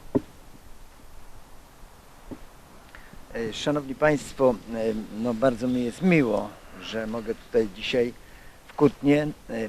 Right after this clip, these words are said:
przekazać symboliczny bon, e, z sumą prawie trzysta pięćdziesiąt tysięcy na ręce pana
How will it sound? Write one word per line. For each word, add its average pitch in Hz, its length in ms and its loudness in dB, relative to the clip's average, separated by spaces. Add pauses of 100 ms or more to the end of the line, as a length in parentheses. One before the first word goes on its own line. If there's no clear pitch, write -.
przekazać 127 840 4 (180)
symboliczny 120 800 2 (480)
bon, 139 380 8 (400)
e, 110 140 0
z - 220 -10
sumą 131 340 6
prawie 127 320 4
trzysta - 420 2
pięćdziesiąt 117 500 -2
tysięcy 147 560 0
na 123 260 4
ręce 127 400 4
pana 113 460 0